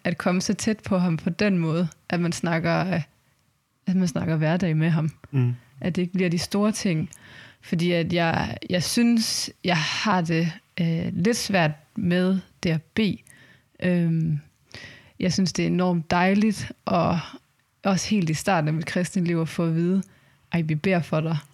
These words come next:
Speaker 2: Mm.
Speaker 1: Sådan, det er kæmpestort. Det er kæmpestort, at der er nogen, der siger, "Jeg vil gerne bede for dig." Sådan,
Speaker 2: Mm.
Speaker 1: "Ej, okay, jamen, det, det er jo bare, det er jo bare en lille ting.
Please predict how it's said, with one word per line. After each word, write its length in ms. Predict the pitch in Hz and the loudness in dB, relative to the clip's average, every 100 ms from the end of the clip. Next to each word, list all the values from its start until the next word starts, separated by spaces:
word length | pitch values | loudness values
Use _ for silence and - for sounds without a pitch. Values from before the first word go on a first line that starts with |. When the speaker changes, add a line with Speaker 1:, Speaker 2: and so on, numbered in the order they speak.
| _ _ - | _ _ -4
Speaker 2:
Mm. 200 | 123 117 | -2 -2
Speaker 1:
Sådan, 280 | - - 175 | -8 -4 -4
det 180 | 156 190 | -2 -2
er 40 | 175 - - | -4 -6 -6
kæmpestort. 760 | - 233 277 262 - 160 151 - - _ - - - _ - | -2 0 -2 -4 -2 -2 -2 -6 -20 _ -20 -20 -20 _ -4
Det 60 | |
er 40 | 208 - | -2 -2
kæmpestort, 560 | 285 370 - - 165 | -2 -2 -4 0 0
at 100 | 160 | 0
der 60 | 175 | 0
er 40 | |
nogen, 220 | 170 180 214 | 0 2 2
der 60 | |
siger, 500 | 208 - - 240 247 254 _ - | 0 -2 0 2 2 0 _ -2
"Jeg 120 | 180 | 0
vil 80 | 180 | 2
gerne 200 | 175 185 | 2 2
bede 280 | - 254 226 | 2 2 2
for 200 | - 156 | 2 2
dig." 160 | 151 147 - - - | 2 -2 -8 -20 -8
Sådan, 180 | 131 117 | 0 0
Speaker 2:
Mm. 40 | 113 | 0
Speaker 1:
"Ej, 80 | 165 | -2
okay, 360 | 139 - - 214 - | -2 -2 0 0 0
jamen, 220 | 170 160 151 - - _ _ - | -2 0 -2 -8 -20 _ _ -8
det, 80 | 151 _ - - - | -8 _ -20 -16 -4
det 60 | 175 | -2
er 20 | |
jo 40 | |
bare, 300 | 151 170 165 147 - _ | -2 -2 -4 -4 -12 _
det 80 | - | -4
er 20 | |
jo 20 | 165 | -2
bare 100 | 165 | 0
en 80 | 151 | 2
lille 220 | 196 233 | 2 2
ting. 320 | - 196 - | 2 0 -2